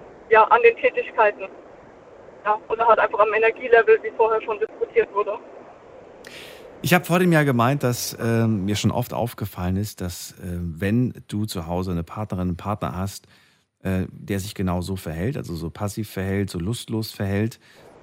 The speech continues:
Speaker 2: dass, ähm, ja, auf kurz oder lang man dann selbst auch dann halt zu Hause bleibt, dann halt auch irgendwie mitmacht bei dieser Lustlosigkeit. Ähm,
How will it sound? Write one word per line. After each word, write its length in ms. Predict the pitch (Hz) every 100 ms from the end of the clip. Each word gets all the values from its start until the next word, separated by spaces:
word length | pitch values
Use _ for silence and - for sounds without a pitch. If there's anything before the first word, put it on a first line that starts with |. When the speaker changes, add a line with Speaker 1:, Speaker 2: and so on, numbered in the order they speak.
| -
Speaker 2:
dass, 440 | - 107 104 - -
ähm, 560 | 98 101 101 98 98 -
ja, 220 | 87 120 107
auf 180 | 65
kurz 200 | - 131
oder 180 | 113 110
lang 320 | 101 107 156
man 140 | 139 113
dann 200 | 110 110
selbst 500 | 101 131 151 - -
auch 340 | 113 160 156
dann 320 | - 110 98
halt 180 | 104 104
zu 220 | - 90
Hause 300 | 85 110 101
bleibt, 480 | 90 95 82 78 78
dann 160 | 98 98
halt 240 | 104 -
auch 420 | 95 131 127 - -
irgendwie 720 | 127 113 117 - 104 101 98 95 _ -
mitmacht 640 | 147 - 101 85 - -
bei 100 | 95
dieser 240 | 92 95
Lustlosigkeit. 1080 | 92 101 - - 87 87 90 - 92 123 - - - _ _ _ _ _ -
Ähm, 420 | 104 104 104